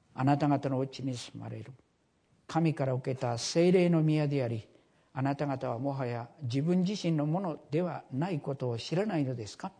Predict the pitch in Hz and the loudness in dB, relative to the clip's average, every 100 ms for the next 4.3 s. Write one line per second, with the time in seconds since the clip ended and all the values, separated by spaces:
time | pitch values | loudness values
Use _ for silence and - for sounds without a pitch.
0 | _ _ _ _ _ _ _ _ _ _ | _ _ _ _ _ _ _ _ _ _
1 | _ _ _ _ _ - 139 139 135 131 | _ _ _ _ _ -4 0 0 0 -2
2 | 131 123 123 156 160 131 120 139 139 - | -2 -4 0 0 0 -2 -4 -4 -6 -6
3 | 156 - 160 170 - 175 175 151 117 113 | -10 -4 -2 -2 -4 -6 -6 -6 -8 -8
4 | 117 - - | -10 -14 -18